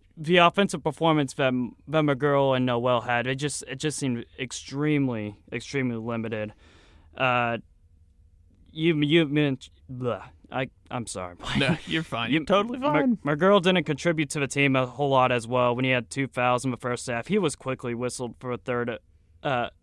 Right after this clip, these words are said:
Speaker 1: for a third in the second half. He was just limited to three points. I don't know if it's just a coaching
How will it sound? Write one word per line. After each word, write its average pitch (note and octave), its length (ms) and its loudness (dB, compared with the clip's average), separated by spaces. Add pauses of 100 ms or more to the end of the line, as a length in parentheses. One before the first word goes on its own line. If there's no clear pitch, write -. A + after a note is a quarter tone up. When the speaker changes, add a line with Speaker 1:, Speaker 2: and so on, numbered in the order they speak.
(160)
Speaker 1:
for C#3 180 0
a B2+ 40 -2
third C3 240 0
in A#2+ 80 -4
the A#2 60 -6
second B2 380 -6
half. A#2+ 260 -6
He E3+ 120 2
was D#3 140 0
just C3 220 -6
limited C3 340 -2
to B2+ 100 -10
three B2+ 220 -8
points. A#2 560 -8 (800)
I E3 120 8
don't F#3+ 160 6
know G3 140 6
if F3+ 120 0
it's E3+ 140 -2
just E3+ 200 -2
a C3+ 60 -4
coaching F3 680 2